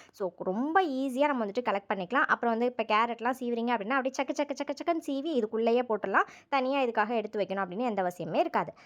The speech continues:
டிப் நம்பர் லெவன். அடுத்த டிப் என்னன்னு பார்க்கலாம். ஸ்பூன் ரெஸ்ட் அப்படி தான் வந்து பார்க்க போறோம். ஸ்பூன் ரெஸ்ட் இது நீங்க அப்படியே வந்துட்டு டைரக்டாவே நான் கரண்டியை வச்சுட்டு போயிடுவேனே அப்படின்னு கேட்கலாம். அது உங்களோட இஷ்டம் தான். But இப்படி வச்சோம் அப்படின்னா, இன்னும் கொஞ்சம் கியூட்டா இருந்துச்சு, அதனால தான்.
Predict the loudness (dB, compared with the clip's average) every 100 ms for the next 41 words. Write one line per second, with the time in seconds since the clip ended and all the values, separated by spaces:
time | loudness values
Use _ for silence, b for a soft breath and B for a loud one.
0 | B -4 0 2 2 2 4 2 2 0
1 | -2 -2 0 0 0 0 0 -2 -2 2
2 | 2 2 -2 0 0 0 0 -2 0 2
3 | 2 B B -2 0 4 4 4 2 2
4 | 2 2 2 2 2 2 2 4 4 4
5 | 2 0 2 0 0 0 -2 -2 -4 -2
6 | 0 0 0 0 -2 -2 -2 0 0 2
7 | 0 0 0 2 2 0 -2 0 0 0
8 | -2 0 2 2 2 0 0 0 0 0
9 | -2 0 2 2 0 -2 -2 0 0 -4
10 | -2 -4